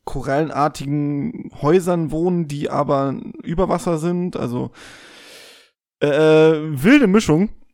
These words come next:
Und irgendwie, äh, vom Stil hat's mich immer so ein bisschen erinnert an, an sowas wie, wie der Struwwelpeter oder sowas. Irgendwie so, so Kinderzeichnungen, die aber aus Erwachsenenperspektive irgendwie creepy aussehen.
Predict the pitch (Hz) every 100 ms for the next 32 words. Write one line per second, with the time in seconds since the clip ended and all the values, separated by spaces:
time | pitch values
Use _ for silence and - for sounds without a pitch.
0 | _ _ _ _ _ _ _ - 143 143
1 | 143 160 185 170 165 - 135 - 151 151
2 | - 185 151 - 139 175 156 147 143 139
3 | 147 165 - 139 139 113 135 139 131 131
4 | 135 139 - 123 127 131 123 123 120 -
5 | 160 160 - - - - - - 180 139
6 | - 143 147 131 135 127 - 190 196 -
7 | 175 175 180 175 185 - - - 139 120
8 | 135 143 139 120 131 139 131 143 - -
9 | 135 139 127 127 131 - - - 131 -
10 | - - - 120 117